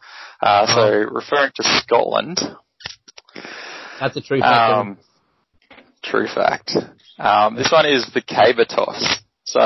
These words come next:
Speaker 1: um,
Speaker 2: Mm.
Speaker 1: this was off the back of our strongman talk,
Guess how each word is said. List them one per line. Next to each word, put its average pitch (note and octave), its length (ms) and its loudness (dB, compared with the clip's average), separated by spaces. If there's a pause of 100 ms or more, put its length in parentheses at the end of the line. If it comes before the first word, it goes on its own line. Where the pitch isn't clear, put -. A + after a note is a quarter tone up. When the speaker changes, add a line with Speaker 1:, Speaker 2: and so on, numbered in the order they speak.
(760)
Speaker 1:
um, A2+ 320 2
Speaker 2:
Mm. A#2+ 40 -12
Speaker 1:
this C3+ 160 -2
was D3+ 120 -4
off C#3+ 160 2
the B2 80 -6
back A2+ 300 2
of G#2 260 0 (160)
our G#2 140 2
strongman G#2 560 0
talk, G#2 460 -2